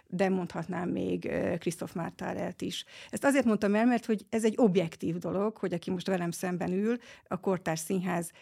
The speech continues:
egyik legnagyobb művésze. És tegnap, illetve a mai napon is két alkalommal bemutatják legújabb produkcióját, a Resurrexit Cassandrát a Nemzeti Színházban,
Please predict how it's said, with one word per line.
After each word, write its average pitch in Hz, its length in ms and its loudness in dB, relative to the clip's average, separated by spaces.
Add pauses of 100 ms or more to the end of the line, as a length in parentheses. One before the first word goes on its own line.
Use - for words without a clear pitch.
egyik 170 220 -4
legnagyobb - 420 -4
művésze. - 580 -8 (1700)
És 220 200 4
tegnap, 208 460 6
illetve 185 360 2
a 196 40 4
mai 202 240 4
napon 190 380 0
is 202 320 0
két 185 280 0
alkalommal 190 840 2
bemutatják 180 920 0
legújabb 180 520 0
produkcióját, 180 960 -2
a 185 140 0
Resurrexit 180 600 -2
Cassandrát 170 840 -6 (180)
a 196 80 -4
Nemzeti 185 380 -2
Színházban, 190 760 0